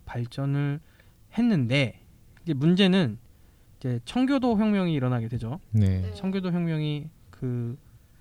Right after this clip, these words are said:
Speaker 1: 왕의 <laughs> 모가지를 딴
Speaker 2: 네.
Speaker 3: 크로멜?
Speaker 1: 예, 호국경 크로멜. 영국 역사상 유일한 공화 정부, 잉글랜드
Speaker 2: 네.
Speaker 1: 연방을 세웠던
Speaker 2: 네.
Speaker 1: 이제 크로멜이 집권을 하면서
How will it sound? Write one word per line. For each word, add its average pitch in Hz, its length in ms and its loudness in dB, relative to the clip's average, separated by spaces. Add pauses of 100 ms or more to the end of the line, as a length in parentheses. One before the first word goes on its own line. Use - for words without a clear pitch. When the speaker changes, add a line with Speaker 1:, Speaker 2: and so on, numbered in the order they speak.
(160)
Speaker 1:
왕의 135 320 -2
<laughs> 196 160 -2
모가지를 135 520 -2
딴 120 260 -10 (640)
Speaker 2:
네. 98 360 0
Speaker 3:
크로멜? - 320 -20 (380)
Speaker 1:
예, 110 260 -8 (200)
호국경 160 420 -8
크로멜. 131 380 -8 (400)
영국 180 380 0
역사상 156 800 -2
유일한 135 480 0 (760)
공화 156 260 4
정부, 120 420 -2
잉글랜드 110 440 4
Speaker 2:
네. 135 40 4
Speaker 1:
연방을 123 520 0
세웠던 113 460 -10 (340)
Speaker 2:
네. 92 340 -4
Speaker 1:
이제 113 220 -12 (120)
크로멜이 123 560 -6
집권을 127 480 -8
하면서 165 420 -6